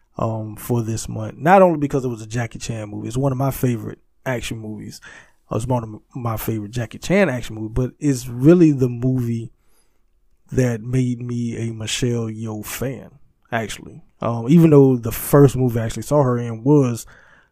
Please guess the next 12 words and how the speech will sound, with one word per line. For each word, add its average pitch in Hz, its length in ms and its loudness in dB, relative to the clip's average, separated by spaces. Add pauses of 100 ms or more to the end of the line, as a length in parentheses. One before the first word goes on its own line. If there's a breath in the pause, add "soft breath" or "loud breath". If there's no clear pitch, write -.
(140)
Tomorrow 127 380 4
Never 113 240 -6
Dies, 98 440 -8
but 120 300 -4 (460)
seeing 143 440 -2
her 123 200 -2
in 113 200 -8
this, 127 240 0
I 120 80 -2
was 113 180 -8
like, 98 260 -10 (440)
"Yeah, 240 380 6